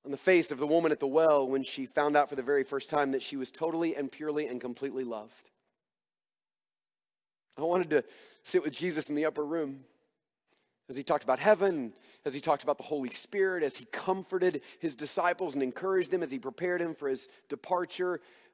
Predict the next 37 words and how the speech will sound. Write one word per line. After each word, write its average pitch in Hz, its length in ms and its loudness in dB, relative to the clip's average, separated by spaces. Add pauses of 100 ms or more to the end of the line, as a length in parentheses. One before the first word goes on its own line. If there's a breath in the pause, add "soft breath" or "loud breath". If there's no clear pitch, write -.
I 135 40 -18
wanted 175 280 0
to 156 60 -8
just 147 220 -10
be 180 140 -2
there 156 180 2
in 139 80 0
Gethsemane 139 640 -2
when 123 140 -6
he 123 320 -12 (500)
agonized. 135 920 -4 (3000)
But 196 120 0
I 180 240 4 (260)
moved 220 320 0
to 208 100 2
kind - 280 -2
of 175 60 0
a 170 40 2
different 165 360 0
place 107 440 -4
as 123 100 -10
I 123 60 -6
began 123 360 -4
to 127 80 -14
study. 123 420 -6 (1700)
I 185 60 -2
began 247 200 4
to 233 80 4
realize, 180 460 8
the 160 80 -4
more 190 180 4
I - 20 4
read 175 220 4
the 151 60 -4
Gospel 151 360 -2
of 127 100 -6
John, 135 520 -2